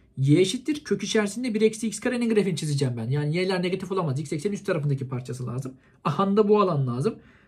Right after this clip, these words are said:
E, bu alan arkadaşlar yarım dairenin alanı pi çarpı r kare bir bölü iki. Pi bölü iki. Sorunun doğru cevabı Bursa şıkkı oldu. Dur bakayım, işlem hatası yaptım mı? Bir Ceyhan, iki Bursa. Yok, yapmamışız. Üçüncü soruya geldik. Üçüncü soruda arkadaşlar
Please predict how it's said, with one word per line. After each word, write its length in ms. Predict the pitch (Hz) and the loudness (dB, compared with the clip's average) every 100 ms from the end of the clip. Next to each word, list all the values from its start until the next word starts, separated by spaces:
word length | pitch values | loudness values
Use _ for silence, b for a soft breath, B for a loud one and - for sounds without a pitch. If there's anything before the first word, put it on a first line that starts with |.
| B _ - | B _ -6
E, 80 | 156 | -2
bu 120 | 220 | 2
alan 160 | 226 226 | 2 2
arkadaşlar 440 | 220 226 220 196 | 0 0 -2 0
yarım 240 | 175 202 202 | 0 2 2
dairenin 220 | 196 202 | 0 0
alanı 180 | 202 202 | 0 -2
pi 200 | 208 202 | -6 -4
çarpı 320 | 196 190 196 | -4 -2 0
r 100 | 196 | 0
kare 240 | 165 170 | -2 -2
bir 200 | 190 220 - | -4 -4 -4
bölü 400 | 151 170 202 220 - _ _ - | -2 0 0 -2 -10 _ _ -8
iki. 300 | 180 - 127 | -6 -6 -8
Pi 180 | - 170 | -6 -4
bölü 140 | 165 | -4
iki. 240 | 160 127 - b b b | -4 -6 -10 b b b
Sorunun 260 | 196 160 | -2 0
doğru 140 | 139 123 | 2 0
cevabı 220 | 147 151 | -2 -4
Bursa 180 | 147 127 | -4 -6
şıkkı 280 | - - 113 | -10 -8 -8
oldu. 220 | 110 - b b b b | -8 -14 b b b b
Dur 100 | 254 | -2
bakayım, 200 | 254 220 | 0 0
işlem 180 | 202 202 | -2 -2
hatası 300 | 190 180 175 | -2 -2 -4
yaptım 240 | 160 143 | -4 -2
mı? 100 | 135 | -2
Bir 100 | 165 | -2
Ceyhan, 260 | 160 156 147 | -2 0 0
iki 200 | 139 139 | 0 -2
Bursa. 400 | 135 - 214 - - b b b b - | -6 -6 -8 -10 -20 b b b b -4
Yok, 200 | 156 139 | -4 -2
yapmamışız. 440 | 143 131 127 - | -4 -6 -8 -8
Üçüncü 180 | 156 185 | -10 -6
soruya 200 | 139 143 | -2 -2
geldik. 460 | 151 113 117 - - _ _ _ _ _ _ - _ _ _ _ _ B B B _ _ | -2 -6 -8 -14 -20 _ _ _ _ _ _ -20 _ _ _ _ _ B B B _ _
Üçüncü 220 | - 139 | -10 -6
soruda 240 | 202 214 196 | -2 -2 -2
arkadaşlar 560 | 190 233 - 127 - | -2 -4 -4 -6 -8